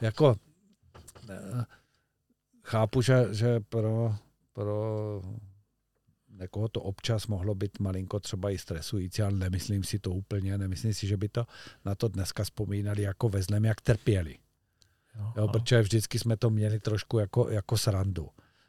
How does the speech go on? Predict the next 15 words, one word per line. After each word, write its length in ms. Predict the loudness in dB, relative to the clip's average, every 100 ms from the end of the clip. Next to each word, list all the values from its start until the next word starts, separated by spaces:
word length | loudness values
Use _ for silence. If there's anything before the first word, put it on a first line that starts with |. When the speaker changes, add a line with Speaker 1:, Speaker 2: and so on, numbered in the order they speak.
| -8
Speaker 1:
že 120 | -4
jsme 160 | 0 2
se 100 | 2
u 100 | 0
toho 220 | 0 2
nasmáli, 720 | 0 0 2 4 4 0 -2
jo, 340 | 0 2 2 2
Štěpánka, 600 | -2 -2 0 0 0 -2
ta 180 | -2 -2
byla 220 | 0 0
mokrá 440 | -2 -2 0 0
od 200 | 2 0
hlavy 300 | 0 0 -2
k 60 | -4
patě 460 | -4 -4 -2 -2